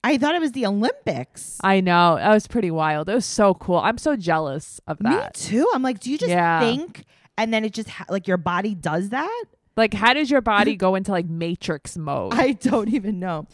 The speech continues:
Speaker 1: So she said that they need some live classes, like, some fitness classes, and that's what Mackenzie does.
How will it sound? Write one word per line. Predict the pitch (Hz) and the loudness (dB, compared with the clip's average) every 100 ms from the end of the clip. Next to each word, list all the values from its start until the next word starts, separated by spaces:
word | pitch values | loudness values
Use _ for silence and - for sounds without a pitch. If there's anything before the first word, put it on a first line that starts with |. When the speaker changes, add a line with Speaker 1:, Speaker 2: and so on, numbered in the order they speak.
| - - | -20 -20
Speaker 1:
So | - 208 190 160 | -4 0 2 0
she | - | -6
said | 220 214 | -8 -8
that | 214 | -6
they | 240 | -8
need | 202 202 202 | -6 -8 -8
some | 226 175 | -8 -6
live | 165 156 180 190 | -6 -4 -6 -8
classes, | - 160 139 143 190 180 | -10 -8 -6 -8 -10 -8
like, | 147 | -8
some | - 143 139 | -8 -10 -10
fitness | 202 233 233 | -10 -10 -8
classes, | 202 185 190 190 | -6 -6 -6 -10
and | 160 | -8
that's | 208 269 | -8 -8
what | - | -10
Mackenzie | - 190 180 175 | -10 -8 -6 -6
does. | 160 196 120 113 - | -4 -4 -4 -8 -14